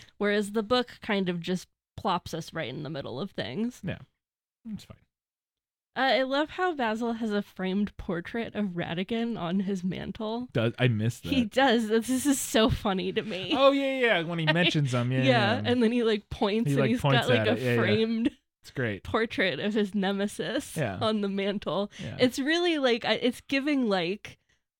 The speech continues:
Speaker 1: like, hate is so close to love.
Speaker 2: I, I could see that
Speaker 1: <laughs>
Speaker 2: enemies to lovers thing. I mean,
Speaker 1: Yeah.
Speaker 2: Radigan's performance is not, not queer coded, I feel
Speaker 1: I,
Speaker 2: like.
Speaker 1: yeah.
Speaker 2: <laughs>
Speaker 1: Yeah,
Speaker 2: So,
Speaker 1: yeah, yeah.
Speaker 2: in maybe a problematic
Speaker 1: I mean, really,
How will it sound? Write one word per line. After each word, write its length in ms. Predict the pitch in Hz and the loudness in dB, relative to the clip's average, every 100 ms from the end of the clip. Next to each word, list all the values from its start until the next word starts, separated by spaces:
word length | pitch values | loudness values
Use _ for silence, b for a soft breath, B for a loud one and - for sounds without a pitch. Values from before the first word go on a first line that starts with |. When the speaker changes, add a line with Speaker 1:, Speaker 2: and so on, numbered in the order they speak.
| 214 | -2
Speaker 1:
like, 120 | 196 | -2
hate 340 | - 233 220 | 0 0 0
is 120 | - - | -4 -2
so 280 | - 214 | 2 4
close 400 | 202 226 208 214 | 4 2 2 0
to 100 | - 190 | -4 -2
love. 340 | 175 185 208 | 2 2 4
Speaker 2:
I, 280 | 180 262 311 - | 8 8 8 4
I 160 | 208 | 4
could 140 | 311 381 | 6 4
see 220 | - 208 | 4 6
that 380 | 156 123 123 135 | 6 8 6 6
Speaker 1:
<laughs> 20 | |
Speaker 2:
enemies 400 | 170 175 165 156 | 4 4 4 2
to 100 | - | 2
lovers 380 | 147 143 139 143 | 2 4 2 0
thing. 240 | 175 180 | 2 0
I 80 | 196 | 2
mean, 180 | 208 208 | 2 6
Speaker 1:
Yeah. 160 | 262 262 | 8 8
Speaker 2:
Radigan's 400 | 339 285 247 - | 8 4 0 0
performance 680 | 202 - 185 190 170 147 156 | 0 2 6 6 4 2 0
is 180 | 139 | 0
not, 380 | 151 165 160 - | 2 4 4 2
not 420 | 135 127 143 165 | 2 6 6 4
queer 300 | - 120 107 | -2 -2 -2
coded, 420 | 107 120 104 98 95 | -2 -2 -2 -2 -2
I 120 | 95 | -4
feel 340 | - 196 92 | -6 -6 -2
Speaker 1:
I, 160 | 247 269 | 0 2
Speaker 2:
like. 160 | 285 | 0
Speaker 1:
yeah. 260 | 254 233 220 | 2 2 2
Speaker 2:
<laughs> 0 | |
Speaker 1:
Yeah, 720 | 214 208 196 175 277 254 247 202 | 0 2 2 4 6 6 6 8
Speaker 2:
So, 240 | 170 170 | 10 10
Speaker 1:
yeah, 280 | 208 196 220 262 240 - | 8 6 2 2 -2 0
yeah. 320 | 214 208 190 | -2 2 2
Speaker 2:
in 80 | 220 | 6
maybe 240 | 220 196 | 6 8
a 80 | 175 | 6
problematic 600 | - 147 143 139 131 127 | 6 6 8 8 8 8
Speaker 1:
I 40 | |
mean, 80 | 127 | 6
really, 100 | 123 | 4